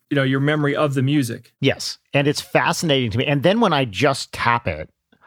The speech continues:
Speaker 2: like, it, the tap seemed more pitched to me. And I get why.
Speaker 1: Mm-hmm.
Speaker 2: It's exactly what you're saying. But, like, Audrey and I do this all the time where I'll, like, tap out a rhythm on her back and see if she can guess the song or something like that. And then she'll do it to me.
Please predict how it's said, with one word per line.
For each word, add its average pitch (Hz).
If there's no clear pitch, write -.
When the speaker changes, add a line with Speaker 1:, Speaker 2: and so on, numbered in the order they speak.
Speaker 2:
like, 127
it, 156
the 147
tap -
seemed 139
more 120
pitched -
to 156
me. 151
And 143
I 143
get 139
why. 101
Speaker 1:
Mm-hmm. 87
Speaker 2:
It's 87
exactly 92
what 85
you're 85
saying. 80
But, 104
like, 127
Audrey 151
and 107
I 98
do 101
this 92
all 95
the 87
time 90
where 90
I'll, 87
like, 85
tap 104
out 90
a 82
rhythm 87
on 85
her 82
back 82
and 95
see 98
if 85
she 98
can 95
guess 85
the 98
song 85
or 82
something 85
like 80
that. 82
And 90
then 87
she'll 90
do 82
it 78
to 90
me. 80